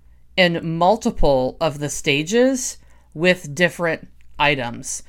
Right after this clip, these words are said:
So maybe you're the person that's redoing your house and you're in action with that.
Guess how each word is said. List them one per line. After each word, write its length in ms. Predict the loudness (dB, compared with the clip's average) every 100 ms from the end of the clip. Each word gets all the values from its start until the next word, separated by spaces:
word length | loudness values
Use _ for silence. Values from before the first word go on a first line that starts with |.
| -20 _
So 200 | -4 -2
maybe 520 | 0 0 2 0 -2
you're 300 | -4 -2 0
the 100 | 0
person 380 | -2 -2 -2 -4
that's 180 | -6 -6
redoing 460 | -6 -4 -2 -2 -2
your 100 | -2
house 360 | -2 -2 -4
and 140 | -8 -6
you're 160 | -4
in 120 | -4 -2
action 420 | -2 -2 -6 -6
with 160 | -6 -2
that. 340 | -2 -2 -6